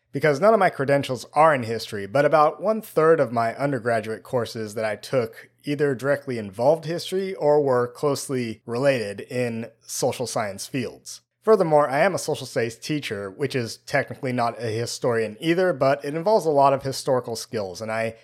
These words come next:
had to take a number of pedagogy courses on how to actually teach students to think historically. So what is the problem? My two problems with that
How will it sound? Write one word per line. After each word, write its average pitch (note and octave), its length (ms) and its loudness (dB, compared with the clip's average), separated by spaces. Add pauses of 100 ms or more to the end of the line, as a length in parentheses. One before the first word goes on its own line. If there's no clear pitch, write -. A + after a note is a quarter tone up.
had C3+ 160 0
to B2 80 -4
take B2+ 180 -6
a B2+ 60 -6
number C3+ 260 0
of A#2 140 -6
pedagogy C3 500 2
courses A#2 420 -8
on A2 120 -4
how A#2+ 180 -2
to A2+ 300 -8
actually B2 340 -4
teach - 460 -8
students B2 460 -6
to G#2 340 -12 (180)
think F#3 360 -4
historically. G#2+ 640 -6 (200)
So - 160 -4
what A3 160 4
is A3+ 120 -2
the F3 100 0
problem? G#2 460 -2 (160)
My F#3 120 4
two C#4 180 -6
problems E3 540 4
with D#3+ 240 2
that C3+ 340 4